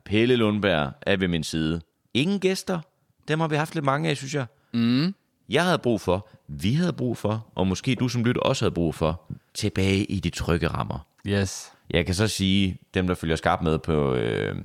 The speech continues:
Speaker 1: øh, the zoomies of this, øh, konglomerat.
Speaker 2: <laughs> Ja.
Speaker 1: Vi optager med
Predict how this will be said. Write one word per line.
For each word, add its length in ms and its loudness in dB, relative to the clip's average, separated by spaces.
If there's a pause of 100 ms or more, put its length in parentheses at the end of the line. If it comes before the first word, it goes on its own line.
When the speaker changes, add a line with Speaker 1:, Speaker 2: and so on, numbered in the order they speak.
(240)
Speaker 1:
øh, 280 -8
the 100 -4
zoomies 840 0 (120)
of 140 -4
this, 460 -4
øh, 260 -6 (440)
konglomerat. 760 -4 (420)
Speaker 2:
<laughs> 0 -
Ja. 340 2 (480)
Speaker 1:
Vi 140 0
optager 300 2
med 240 2